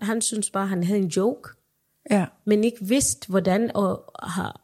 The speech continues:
Speaker 1: måske kommer de, han til at høre det her for første gang, fordi jeg har aldrig
Speaker 2: Fordi
Speaker 1: sagt
Speaker 2: du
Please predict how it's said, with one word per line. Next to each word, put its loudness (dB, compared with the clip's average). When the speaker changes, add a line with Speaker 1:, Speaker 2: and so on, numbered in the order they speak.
Speaker 1:
måske 2
kommer 4
de, -2
han 2
til 0
at 6
høre 6
det 0
her 2
for -2
første 0
gang, 0
fordi -2
jeg 2
har 2
aldrig 0
Speaker 2:
Fordi 4
Speaker 1:
sagt 2
Speaker 2:
du -2